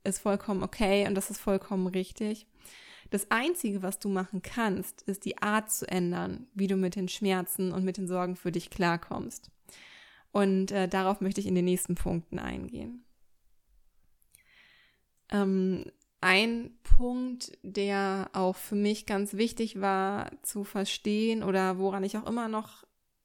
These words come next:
stark zu knacken habe, ist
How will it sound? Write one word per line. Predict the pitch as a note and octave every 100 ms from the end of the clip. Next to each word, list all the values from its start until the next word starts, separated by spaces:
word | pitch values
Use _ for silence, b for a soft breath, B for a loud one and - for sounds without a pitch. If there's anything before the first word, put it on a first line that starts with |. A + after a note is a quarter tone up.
| _
stark | - - G#3 G3 A3+ B3 -
zu | -
knacken | - - G3 - - A#3
habe, | A3+ A3+ B3 B3+ C#4 _ B B B B B B B -
ist | A3 A3 G#3+ - _ - -